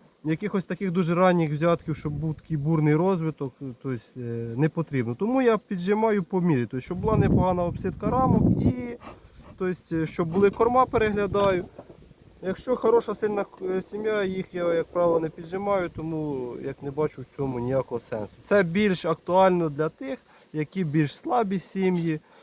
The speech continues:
Тобто вони, тобто їх, е, коли піджимаєш, в цьому є позитив. Вони краще розвиваються, бистріше, легше їм, легше їм, е, корма брати з рамок.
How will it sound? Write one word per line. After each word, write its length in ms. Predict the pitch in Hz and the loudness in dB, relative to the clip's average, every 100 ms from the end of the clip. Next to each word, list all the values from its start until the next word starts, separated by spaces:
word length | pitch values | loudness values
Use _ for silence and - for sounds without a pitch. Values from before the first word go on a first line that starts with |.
| _ _ | _ _
Тобто 300 | 135 123 139 | -8 -6 -2
вони, 540 | 135 147 175 170 156 135 - | -2 2 2 4 2 0 -4
тобто 320 | - 165 - 190 | -2 -4 -2 -2
їх, 220 | 254 - | 0 0
е, 280 | 180 160 139 - - - - _ | 2 2 -2 -10 -20 -20 -20 _
коли 220 | 185 196 | -2 0
піджимаєш, 600 | - 156 190 226 247 208 | 0 0 2 4 4 2
в 80 | - | 0
цьому 300 | 196 196 175 | -2 0 2
є 220 | 185 185 | 2 2
позитив. 640 | - 165 160 151 147 110 - _ _ _ _ _ - - - - _ - - | 0 -2 -2 0 2 0 -2 _ _ _ _ _ -20 -20 -20 -20 _ -16 0
Вони 200 | 165 185 | 4 4
краще 400 | 180 180 - 156 | 4 2 2 2
розвиваються, 920 | 156 165 208 240 226 208 - 185 151 - - 123 131 | 2 2 4 6 6 2 2 0 0 -6 -14 -14 -4
бистріше, 680 | 131 156 - 220 220 180 | -2 -2 -2 -4 -2 0
легше 460 | 170 196 196 - 180 | 2 2 0 -4 -2
їм, 260 | 175 170 156 _ - | 2 0 -2 _ 0
легше 380 | 170 170 - | 0 0 2
їм, 260 | 160 156 143 | 4 6 4
е, 200 | 135 127 | 2 0
корма 440 | - 170 185 208 | -2 -2 2 2
брати 420 | 196 190 185 175 160 | 4 4 2 0 -2
з 60 | |
рамок. 420 | 165 170 170 156 | 2 4 4 0